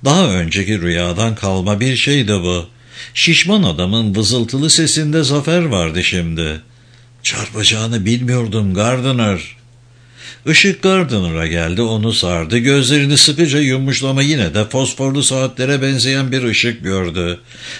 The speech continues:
Ancak insan rüya görürken canı yanmazdı. Gardner da şimdi acı duymuyordu. Parlak yeşil ışık ne sıcaktı ne de soğuk.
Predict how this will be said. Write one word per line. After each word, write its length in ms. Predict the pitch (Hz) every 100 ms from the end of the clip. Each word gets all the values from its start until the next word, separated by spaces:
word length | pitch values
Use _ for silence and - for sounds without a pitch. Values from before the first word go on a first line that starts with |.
| -
Ancak 440 | 190 214 208 160
insan 480 | 175 170 196 196 170
rüya 320 | 165 170 190
görürken 600 | 147 85 92 85 120 120
canı 280 | 110 139 151
yanmazdı. 840 | 147 139 147 180 123 87 82 78 - - -
Gardner 640 | 104 120 104 107 98 90
da 80 | 110
şimdi 360 | - 98 101
acı 340 | 104 139 135 143
duymuyordu. 800 | 196 202 131 92 87 90 85 85 - - - - - - -
Parlak 420 | 131 160 185 175
yeşil 340 | 170 165 196 185
ışık 280 | 160 170
ne 160 | 147 202
sıcaktı 640 | - 185 180 180 196 190
ne 160 | 185 190
de 100 | 165
soğuk. 480 | - 113 95 92